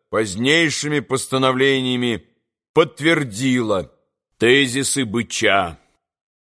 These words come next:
В этом направлении кубанская власть получила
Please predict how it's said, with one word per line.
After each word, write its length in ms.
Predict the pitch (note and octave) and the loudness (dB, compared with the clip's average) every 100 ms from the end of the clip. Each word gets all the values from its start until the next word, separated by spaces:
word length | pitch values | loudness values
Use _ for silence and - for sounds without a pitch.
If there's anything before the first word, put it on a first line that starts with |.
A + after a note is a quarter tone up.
| _ | _
В 100 | - | 0
этом 400 | B2+ D#3+ D#3 C#3+ | 4 4 2 -4
направлении 800 | B2+ G#2+ A2+ A#2+ D3 D#3 C#3+ C3+ | -2 0 0 2 2 0 -2 -4
кубанская 680 | A2+ A2 A#2+ D3+ C3 - A#2+ | -4 -2 0 0 -2 -4 -2
власть 640 | A2 B2 D3 C#3 - - | 2 4 6 4 0 -12
получила 840 | - G#2+ G#2 - D3+ D3 C#3 A#2+ | -10 -10 -6 -4 -2 2 4 4